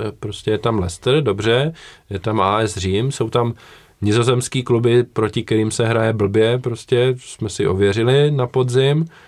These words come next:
ale zase jako nikdo z nich není vyloženě takovej, kterýho bychom si mohli nebo měli bát, tak jak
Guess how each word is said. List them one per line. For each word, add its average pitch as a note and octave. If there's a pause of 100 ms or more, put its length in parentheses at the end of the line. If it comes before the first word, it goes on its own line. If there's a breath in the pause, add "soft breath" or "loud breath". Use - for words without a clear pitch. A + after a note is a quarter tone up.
(380 loud breath)
ale A2+
zase A#2+ (360)
jako A2
nikdo C3
z B2+
nich B2
není B2+
vyloženě B2
takovej, A#2+
kterýho A#2+
bychom B2
si -
mohli A#2+ (480 loud breath)
nebo A#2
měli A#2
bát, A#2+
tak B2+
jak A#2